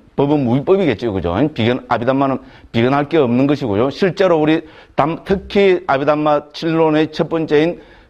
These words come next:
예, 담마 상간을 보면은 이거는 말 그대로 무위법입니다. 예, 듣는 사람은 고려하지 않고 그냥 부처님께서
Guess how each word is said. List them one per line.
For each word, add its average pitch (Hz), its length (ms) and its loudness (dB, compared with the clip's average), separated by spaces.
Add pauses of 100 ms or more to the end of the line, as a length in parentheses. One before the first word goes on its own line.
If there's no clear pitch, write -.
예, 135 100 2
담마 165 320 0
상간을 156 420 -2
보면은 135 440 -2 (100)
이거는 151 260 2
말 131 200 0
그대로 147 240 -2
무위법입니다. 135 800 -2 (160)
예, 110 100 0
듣는 143 400 2
사람은 151 380 0
고려하지 147 360 0
않고 156 480 0 (380)
그냥 131 220 -2 (260)
부처님께서 139 640 0